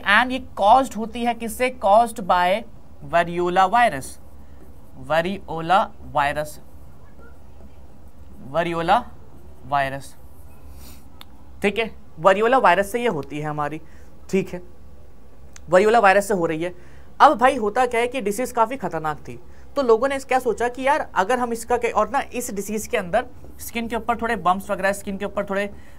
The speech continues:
आ, rashes वगैरह आ जाते थे, ठीक है, Skin थोड़ी shed भी करती थी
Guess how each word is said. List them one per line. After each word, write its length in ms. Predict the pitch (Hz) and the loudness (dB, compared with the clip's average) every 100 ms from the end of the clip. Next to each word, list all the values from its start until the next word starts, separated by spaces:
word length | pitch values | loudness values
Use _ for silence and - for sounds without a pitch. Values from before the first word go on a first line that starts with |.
| - | 0
आ, 200 | 165 165 | 2 4
rashes 380 | 165 170 208 202 | 4 2 0 -4
वगैरह 220 | 190 190 | -2 2
आ 80 | 180 | 2
जाते 260 | 180 180 175 | 0 -4 -4
थे, 180 | 175 175 - - - | -4 -6 -12 -14 -10
ठीक 140 | 170 | -4
है, 140 | 185 175 | -2 -2
Skin 280 | - 196 185 | -4 -6 -4
थोड़ी 200 | 190 190 | -2 -2
shed 260 | 196 180 | 0 0
भी 120 | 170 196 | 0 -2
करती 300 | 175 165 175 | -4 -4 -4
थी 200 | 180 | -6